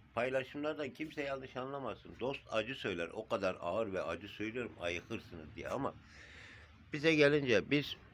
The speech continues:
bunun doğruluğunda devletimizi, milletimizi, vatanımızı satmadık. Bu simgenin anlamı M H P'ye ait değil. Dost doğru olacaksın. Üç hilalin hikmeti buradan geliyor. O yüzden İslam ordularının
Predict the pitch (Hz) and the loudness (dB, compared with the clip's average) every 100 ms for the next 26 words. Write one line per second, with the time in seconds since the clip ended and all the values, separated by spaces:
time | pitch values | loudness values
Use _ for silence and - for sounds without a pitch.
0 | - 113 143 160 143 - - - - - | -2 4 6 6 2 -4 -10 -8 -8 -8
1 | - - 117 123 127 131 131 135 131 120 | -10 2 10 12 12 10 8 8 8 6
2 | 110 101 95 120 127 110 95 80 71 82 | 6 4 8 8 8 6 4 0 -4 -2
3 | 110 113 95 - 82 104 107 90 92 87 | 0 6 6 4 -2 2 4 4 2 0
4 | 90 101 - 98 - 80 80 - 143 - | 0 -4 0 0 2 -2 -4 -2 -4 0
5 | 117 90 90 85 - 127 120 90 71 92 | 0 2 2 2 2 2 4 0 2 6
6 | 110 95 98 90 90 - 78 69 76 131 | 6 6 4 4 2 0 -4 -4 2 6
7 | 120 - - 98 87 78 73 67 71 67 | 6 4 4 6 6 4 4 2 -2 -6
8 | - 143 - 92 80 82 92 101 95 - | -4 -4 0 2 2 2 -6 0 0 2
9 | 123 - - - - - - - 135 135 | -2 -4 -10 -10 -12 -12 -4 2 8 10
10 | 151 131 85 87 117 - 123 160 135 110 | 10 10 6 6 4 6 6 6 6 6
11 | 92 95 - 113 101 85 78 82 85 98 | 6 2 6 6 8 6 4 4 4 4
12 | 127 | 2